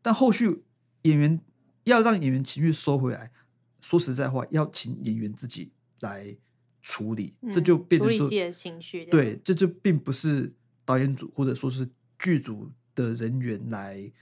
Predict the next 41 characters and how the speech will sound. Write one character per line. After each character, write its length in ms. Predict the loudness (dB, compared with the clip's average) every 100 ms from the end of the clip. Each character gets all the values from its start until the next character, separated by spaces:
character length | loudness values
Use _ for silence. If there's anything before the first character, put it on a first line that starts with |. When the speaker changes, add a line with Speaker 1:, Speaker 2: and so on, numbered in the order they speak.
| _ _ _ _ -10
Speaker 1:
来 300 | -10 -8 -12 -12 -10 -12 -16 _ _ _ _ _
担 200 | 4 4
负 180 | 2 -2
这 140 | -2
个 120 | -4 -6
责 280 | -8 -10 -8
任， 160 | -8 -4
还 160 | 0
是 80 | 4
要 80 | 4
请 240 | 2 -6
演 120 | -6
员 160 | -6 -6
这 140 | -6
边 160 | -4 -4
来 180 | -6 -12 -12
做 220 | -6 -4 -6 _ _ _ _
情 200 | -8 -6
绪 180 | -4 -4
的 80 | -4
一 40 | -8
个 120 | -10
控 260 | -6 -6 -8
管， 160 | -16 -14
这 100 | -14
样 140 | -12
子 140 | -16 -20
的。 140 | -20 _ -20 -20 _ _ _ _ _ _
Speaker 2:
那 100 | -4
你 100 | 0
有 100 | 0
在 100 | 0
拍 320 | -2 -2 0
就 80 | -2
是 520 | -4 -4 -4 -4 -8 -16 _ _ -20 -20 _ _ _ _ _ _ _
大 220 | 2 2
尺 340 | 0 -6 -6 -6
度 260 | 0 0
的 120 | 0 -2
那 140 | -2
种 420 | -4 -8 -12 -16